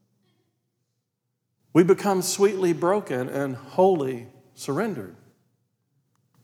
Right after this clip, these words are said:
Like the stallion, we still have the power to hurt people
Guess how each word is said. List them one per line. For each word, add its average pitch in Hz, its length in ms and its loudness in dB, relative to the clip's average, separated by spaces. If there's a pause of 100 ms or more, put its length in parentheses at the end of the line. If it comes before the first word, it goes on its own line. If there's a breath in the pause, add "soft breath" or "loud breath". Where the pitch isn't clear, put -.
(840)
Like 170 180 -6
the 151 100 -10
stallion, 185 680 -2
we 185 100 0
still 254 340 2
have 175 240 -2
the 160 80 -2
power 175 340 2
to 147 80 2
hurt 233 240 -4
people 131 400 -4